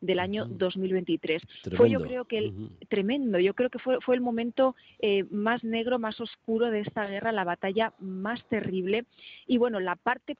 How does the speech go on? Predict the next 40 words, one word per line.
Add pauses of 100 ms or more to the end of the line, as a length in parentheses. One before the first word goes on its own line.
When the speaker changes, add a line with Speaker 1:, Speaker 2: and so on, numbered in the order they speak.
Speaker 1:
positiva (360)
es
que
se
pensaba
que
cuando
Rusia
consiguiera (100)
conquistar
Bakhmut, (400)
se
iba
a
abrir
la
puerta
para
que
terminara
de
con-, (100)
de
conquistar
lo,
lo
poquito
que
le
falta (300)
de
Donetsk,
ese
norte
de
Donetsk,
para
completar
el
Donbass.